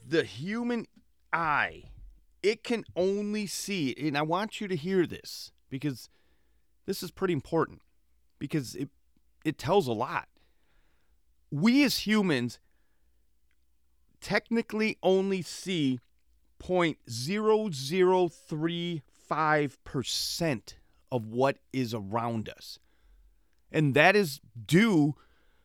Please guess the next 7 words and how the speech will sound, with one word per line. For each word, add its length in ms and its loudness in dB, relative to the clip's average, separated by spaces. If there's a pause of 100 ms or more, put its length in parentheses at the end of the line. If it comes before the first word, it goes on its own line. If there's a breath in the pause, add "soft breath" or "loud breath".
(140)
to 100 4
the 100 -2
fact 300 0
that 140 -6
we 260 4
only 440 4
see 680 -2